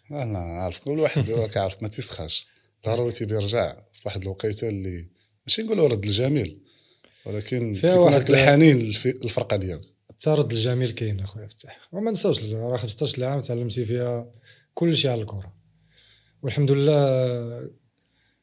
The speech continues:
Speaker 2: يعني ديك الجينيراسيون ديالنا كان عندنا الزهر، طحنا في، في اوتور اللي،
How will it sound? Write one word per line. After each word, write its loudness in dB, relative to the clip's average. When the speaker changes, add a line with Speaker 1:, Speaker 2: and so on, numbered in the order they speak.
Speaker 2:
يعني 0
ديك -4
الجينيراسيون -2
ديالنا -2
كان -4
عندنا -4
الزهر، -2
طحنا -8
في، -8
في -14
اوتور -6
اللي، -6